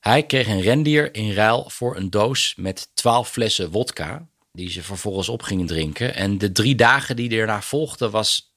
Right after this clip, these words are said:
die hele brigade eigenlijk in een soort van permanente staat van dronkenschap. De enige nuchtere waren we zelf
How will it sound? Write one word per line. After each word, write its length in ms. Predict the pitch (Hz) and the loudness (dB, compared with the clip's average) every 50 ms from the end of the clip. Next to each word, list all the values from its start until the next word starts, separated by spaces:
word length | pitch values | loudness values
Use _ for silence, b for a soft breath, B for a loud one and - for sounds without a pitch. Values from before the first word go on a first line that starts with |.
| _ _ _ | _ _ _
die 200 | - 98 104 104 | -12 -6 -4 0
hele 220 | 107 123 135 143 127 | 0 0 0 0 0
brigade 480 | 120 113 98 - - 123 131 127 107 | -2 -2 -2 0 0 2 2 2 0
eigenlijk 540 | - - 113 131 147 - - 120 113 - - | -2 -2 0 -2 0 0 0 -2 -2 -2 -2
in 120 | 107 107 | -4 -2
een 80 | 104 95 | -2 -2
soort 160 | - 110 92 | -4 -4 -4
van 220 | 95 101 95 92 - | -4 -6 -6 -2 2
permanente 600 | 113 113 120 120 113 104 101 101 98 95 - 82 | 4 4 4 4 2 2 0 0 -2 -2 -2 -2
staat 380 | - - 117 104 104 104 - | 0 2 2 2 2 0 -2
van 160 | - 95 92 | -4 -4 -4
dronkenschap. 720 | 85 87 101 120 117 - 101 - - 90 85 110 _ _ - _ _ b b b b b b b b b b b | -2 -2 -2 -2 0 0 -2 0 0 -2 -4 -6 _ _ -20 _ _ b b b b b b b b b b b
De 80 | b 98 | b 0
enige 340 | 104 117 127 120 - 110 | 2 2 2 2 2 2
nuchtere 460 | 98 113 143 147 - - 117 101 98 90 | 4 4 4 2 2 -2 0 2 2 4
waren 320 | 92 92 92 92 95 92 | 4 4 2 2 0 0
we 100 | 92 95 | 0 2
zelf 540 | 90 107 117 107 104 98 - - - - | 4 4 4 4 4 0 -2 -8 -16 -18